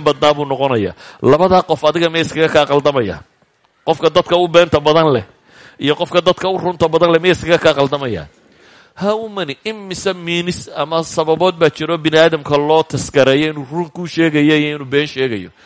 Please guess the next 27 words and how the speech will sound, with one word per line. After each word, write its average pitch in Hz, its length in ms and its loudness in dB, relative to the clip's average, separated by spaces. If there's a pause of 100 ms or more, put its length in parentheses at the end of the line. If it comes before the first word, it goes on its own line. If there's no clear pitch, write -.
(220)
Innagu 151 300 -4
dadka 156 300 -2
caadiga 156 340 2
baynu 143 180 -2
kala 123 180 4
naqaanaa, 123 340 2
ninka 143 200 -2
beenaala 131 520 4
ah 143 60 2
iyo 135 140 -2
maxay? 131 280 -4 (680)
Ninka 190 220 -4
run 180 140 -6
sheega 190 340 2
ah 190 40 0
markaad 185 300 0
muddo 170 200 2
la 185 120 4
dhaqanto, 135 480 -2 (160)
midna 170 240 2
baa 196 160 4
kaa 170 200 4
qarsoomaya 165 580 2
markaa. 127 340 -2 (1080)
Nebi 156 180 -4
kaama 165 280 -2
qarsoomayo. 147 600 -6